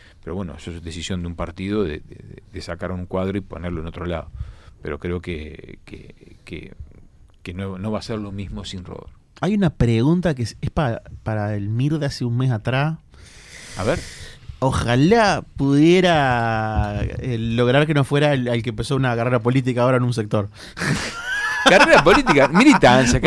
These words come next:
Speaker 1: carrera
Speaker 2: una
Speaker 1: política,
Speaker 2: militancia,
Speaker 1: no,
Speaker 2: bueno,
Speaker 1: militancia,
Speaker 2: pero,
Speaker 1: militancia.
Speaker 2: pero lo que pasa es que puede estar teñida la respuesta por este nuevo Mir, pero
Speaker 1: A ver, a ver, dale,
Speaker 2: vamos a
Speaker 1: dale.
Speaker 2: intentar ir para
Speaker 1: Vamos a
Speaker 2: atrás.
Speaker 1: intent-, vamos a intentar.
Speaker 2: Eh, porque, no, porque es, es inc-,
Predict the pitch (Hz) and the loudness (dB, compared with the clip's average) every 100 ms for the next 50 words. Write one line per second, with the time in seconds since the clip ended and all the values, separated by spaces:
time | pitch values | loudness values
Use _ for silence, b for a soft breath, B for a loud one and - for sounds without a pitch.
0 | - 170 202 135 180 175 151 147 110 147 | 6 8 6 6 6 6 8 6 6 6
1 | 156 156 147 117 87 95 160 160 156 165 | 6 6 4 2 -2 2 4 6 6 4
2 | 156 160 151 160 170 180 165 170 - 165 | 4 2 2 2 2 2 2 2 2 -4
3 | - - 143 151 160 147 135 127 147 143 | -4 -4 0 2 4 6 4 4 2 2
4 | 131 131 127 - 123 117 123 123 120 170 | 2 0 0 -2 -4 -4 -2 0 4 4
5 | 113 - 120 113 - - 104 120 135 135 | 4 0 -2 -2 -4 -6 0 2 4 2
6 | 120 110 175 202 185 165 151 147 170 127 | 0 2 4 4 2 2 4 4 4 2
7 | 143 170 113 87 - 160 165 - - - | 2 0 -2 -8 -4 2 2 2 -8 -14
8 | - 143 180 202 - 226 240 220 226 269 | -12 -6 -4 -4 -4 -4 -2 -4 -8 -12
9 | - 240 247 - | -14 -14 -14 -14